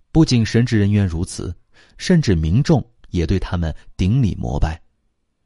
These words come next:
认为这些木头可以辟邪，而且能够治愈顽疾。每年都有络绎不绝的人前往各大教堂去朝拜这些碎木片。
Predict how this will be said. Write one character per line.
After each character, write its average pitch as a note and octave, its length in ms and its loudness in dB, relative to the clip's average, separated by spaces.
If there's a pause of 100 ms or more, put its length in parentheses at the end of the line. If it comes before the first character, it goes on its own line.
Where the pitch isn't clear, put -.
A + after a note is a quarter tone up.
(320)
认 B2 180 6
为 A#2 140 4
这 C#3+ 100 0
些 A#2 160 0
木 A2+ 160 0
头 - 260 -6 (140)
可 - 140 -4
以 F#2 140 -2
辟 C3+ 140 -2
邪， - 380 -8 (760)
而 F2+ 120 -2
且 D#2 260 -6 (260)
能 G#2+ 160 -2
够 A#2+ 180 0
治 C#3+ 260 0
愈 A2 180 2
顽 - 220 -2
疾。 - 320 -6 (1300)
每 G#2+ 140 4
年 B2+ 200 6
都 D#3 140 4
有 A#2 120 4
络 B2+ 220 2
绎 A2+ 120 0
不 A2 140 0
绝 F2 180 -2
的 F2+ 100 0
人 D2+ 280 -4 (160)
前 G2+ 220 -2
往 E2+ 160 0
各 F#2+ 220 -2
大 F2 180 -2
教 E2+ 180 0
堂 D2+ 320 -6 (220)
去 - 180 -2
朝 E2+ 300 -4
拜 G2+ 200 -2
这 D#2 160 -4
些 D#2+ 220 -4
碎 F#2+ 200 -2
木 D#2+ 180 -2
片。 F#2+ 260 -6